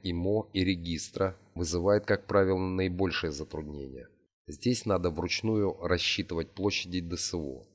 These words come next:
Во-первых, сначала я знакомлюсь с кодексом о стойчивости неповрежденных судов две тысячи восьмого года,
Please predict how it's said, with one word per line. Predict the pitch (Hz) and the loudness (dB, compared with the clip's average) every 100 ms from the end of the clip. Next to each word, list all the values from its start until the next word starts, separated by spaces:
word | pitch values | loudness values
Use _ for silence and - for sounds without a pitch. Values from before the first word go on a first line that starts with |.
| _ _ | _ _
Во-первых, | - 104 - 98 85 71 - - | -2 0 4 4 4 0 -6 -16
сначала | - - 87 - 123 123 | -12 -6 -4 2 4 6
я | 110 | 4
знакомлюсь | 101 104 104 101 98 | 2 -2 0 0 0
с | - | -2
кодексом | - 82 78 - 80 | -4 -4 -4 -6 -6
о | 78 | -6
стойчивости | - 82 80 - 85 - | -4 -4 -4 -6 -6 -6
неповрежденных | 95 82 82 76 76 78 87 80 73 | -6 -2 -2 -2 -6 -4 -4 -4 -8
судов | - 76 90 101 - | -8 -4 -2 -4 -6
две | 80 | -8
тысячи | 78 95 - | -6 -4 -4
восьмого | 85 78 - 78 80 | -2 -4 -2 -2 -2
года, | 73 69 65 62 | -4 -8 -10 -16